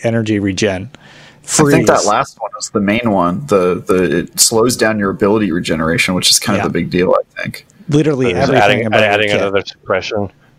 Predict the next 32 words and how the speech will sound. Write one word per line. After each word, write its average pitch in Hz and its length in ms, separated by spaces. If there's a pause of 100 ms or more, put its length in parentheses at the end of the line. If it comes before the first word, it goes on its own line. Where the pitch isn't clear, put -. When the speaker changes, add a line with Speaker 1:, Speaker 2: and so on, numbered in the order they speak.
(140)
Speaker 3:
adding 101 300
Speaker 1:
Mm-hmm. 95 80
Speaker 3:
another 98 180
suppression, 98 680
uh, 90 240
element 95 340
to 101 80
the 101 100
game. 101 320 (440)
Speaker 1:
Yeah. - 180 (200)
Speaker 2:
Yep. 104 220 (540)
Speaker 1:
Freeze 156 360
and 147 80
immo-, 131 240
freeze, 127 520
freeze 143 240
and 147 60
immobilize 123 520
foes 120 460
in 113 100
solid 113 680
stasis - 440
crystals. 131 560
The 117 180
effect 123 340
wears 110 320
off 113 160
slowly 151 520
over 98 180
time, 98 420 (360)
but 117 120
it, 120 140